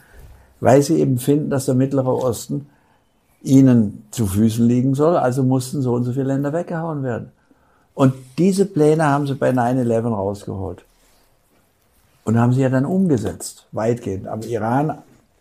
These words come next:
beißen sie noch rum. Somalia wird regelmäßig bombardiert. Kriegt man hier gar nicht mehr mit.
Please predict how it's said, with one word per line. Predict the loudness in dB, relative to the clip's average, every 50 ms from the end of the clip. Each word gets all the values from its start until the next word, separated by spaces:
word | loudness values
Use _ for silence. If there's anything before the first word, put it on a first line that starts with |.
| _ _ _ _
beißen | -2 0 2 2 2 2 0 0
sie | 0 0 0
noch | 0 -2 -4 -6
rum. | -2 2 2 4 4 2 0 -2 -6 -20 _ _ _ _ _ _ _ _ _ _ -20 _
Somalia | _ -2 0 2 4 4 4 4 4 2 4 2 4 4
wird | 2 2 0 0
regelmäßig | 0 2 6 6 8 8 6 6 2 2 0 -2 -2 -4 -4 -4 -2
bombardiert. | -2 -2 0 0 0 0 0 -2 -2 -2 -4 -8 -14 -20 _ _ _ _ _ _ _ _ _ _ _ _ _ _ _ _ _ _ -6
Kriegt | -4 -4 -4 -2
man | -2 -2
hier | -2 -2 -2
gar | -4 -4 -4 -6
nicht | -6 -8 -10
mehr | -10 -10
mit. | -10 -10 -10 -12 -12 -16